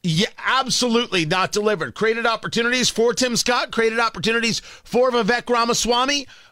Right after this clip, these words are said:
created opportunities for Trump. You better believe it. And anybody who doesn't recognize that is also not seriously paying attention. I'm gonna wait for a debate.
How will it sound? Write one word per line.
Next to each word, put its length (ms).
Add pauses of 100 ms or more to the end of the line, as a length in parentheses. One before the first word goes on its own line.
created 400
opportunities 580
for 300
Trump. 460
You 540
better 280
believe 560
it. 100 (220)
And 180
anybody 800 (140)
who 100
doesn't 320
recognize 540
that 180
is 140
also 320
not 240
seriously 500
paying 300
attention. 640 (2250)
I'm 100
gonna 140
wait 260
for 160
a 80
debate. 380